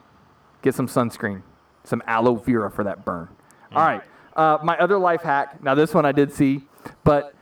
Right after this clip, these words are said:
Speaker 1: you know, sometimes older people have a hard time seeing their phone. Now, iPhones and I think Samsungs have a thing where you can, like, make the icons bigger and the words bigger so that you can read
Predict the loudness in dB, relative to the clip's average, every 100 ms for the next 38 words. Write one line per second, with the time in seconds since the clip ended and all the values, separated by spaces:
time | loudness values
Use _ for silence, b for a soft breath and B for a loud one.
0 | _ 2 2 2 0 2 0 0 2 2
1 | 4 2 0 0 0 -2 -2 2 2 2
2 | 0 0 0 -2 -2 0 2 2 0 0
3 | -2 -4 -16 -20 b b b b b b
4 | 0 4 2 2 0 0 2 2 4 2
5 | 0 -2 0 -2 -2 -2 0 0 0 0
6 | -2 -2 0 0 0 0 0 0 0 -2
7 | -2 -4 -4 -4 -2 -4 -2 -4 0 0
8 | -2 b b b -2 0 2 0 0 -2
9 | 0 -2 -2 -6 -4 -4 -4 -4 -2 -2
10 | -4